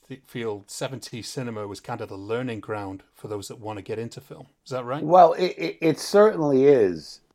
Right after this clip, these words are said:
Speaker 2: You talk about nineteen seventies. Mister nineteen seventies just called me. Uh, uh, Gene <laughs> Kirkwood, uh, the producer. I've, I've got the, the ringer off. Rocky,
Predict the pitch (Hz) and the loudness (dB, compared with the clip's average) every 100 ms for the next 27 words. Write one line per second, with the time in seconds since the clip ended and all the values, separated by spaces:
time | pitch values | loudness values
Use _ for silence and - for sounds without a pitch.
0 | _ 117 - 147 127 127 113 123 147 - | _ -16 -8 -6 0 0 0 -4 -4 -4
1 | 123 113 - 135 113 98 90 113 151 - | -6 -6 0 0 0 -6 -8 -4 -4 -2
2 | 165 147 156 139 123 107 147 143 120 92 | -4 -2 -2 -2 -8 -2 0 0 -4 -8
3 | - 120 - - 120 117 95 120 113 117 | -6 -6 -8 -2 0 0 -4 -16 -4 0
4 | 110 101 _ _ _ _ - - 165 - | 2 0 _ _ _ _ -14 -8 -6 -4
5 | 120 110 - 139 151 147 147 147 - 101 | 0 -2 0 0 0 0 2 2 2 -6
6 | 82 - 107 98 - 90 117 113 - 92 | -6 -10 -8 -8 -8 -6 -2 -2 -2 -6
7 | 95 - 113 117 113 95 - - 107 101 | -6 -8 -6 -4 -4 -6 -12 -12 -4 -2
8 | 98 110 98 87 85 - _ _ _ _ | -2 -4 -4 -6 -6 -10 _ _ _ _
9 | 110 113 117 117 127 113 110 107 107 98 | 0 4 6 4 0 -2 -2 -2 -2 -6